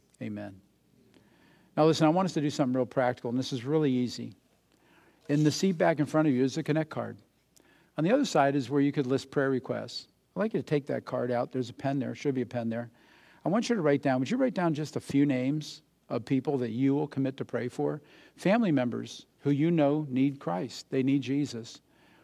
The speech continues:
I want us to do it before we leave. I'm gonna, we're gonna pause just for a moment.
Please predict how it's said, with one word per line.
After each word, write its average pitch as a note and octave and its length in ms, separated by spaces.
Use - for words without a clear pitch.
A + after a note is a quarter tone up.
I D3 40
want G3+ 160
us A3+ 60
to A#3 60
do A3+ 80
it G#3 40
before F3+ 200
we E3+ 100
leave. C#3 180
I'm B2+ 100
gonna, D#3+ 140
we're D3+ 140
gonna F3+ 160
pause D#3+ 340
just D#3+ 200
for E3+ 120
a D#3 40
moment. B2 340